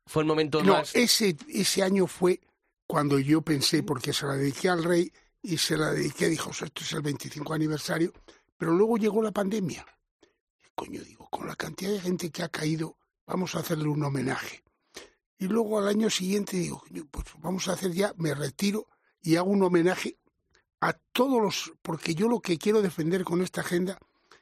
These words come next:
Speaker 2: es la cultura, defender la tauromaquia a través de la cultura, y como por ella han pasado, pues,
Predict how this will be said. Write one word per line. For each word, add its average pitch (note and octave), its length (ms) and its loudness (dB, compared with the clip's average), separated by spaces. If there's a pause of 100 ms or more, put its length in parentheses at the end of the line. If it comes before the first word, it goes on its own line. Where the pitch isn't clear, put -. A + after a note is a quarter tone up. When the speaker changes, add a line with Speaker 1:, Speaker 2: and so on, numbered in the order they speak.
Speaker 2:
es F#3+ 160 -2
la G#3 140 0
cultura, F3 640 -2 (480)
defender E3+ 440 0
la G#3+ 120 2
tauromaquia F#3+ 520 0
a - 20 -2
través E3+ 280 0
de F3+ 60 0
la F3 100 0
cultura, G#3+ 400 0
y D#3+ 80 4
como C3 360 -4
por C#3+ 200 -2
ella F#3+ 240 2
han F3+ 120 -2
pasado, F3+ 400 0 (580)
pues, D#3+ 420 -2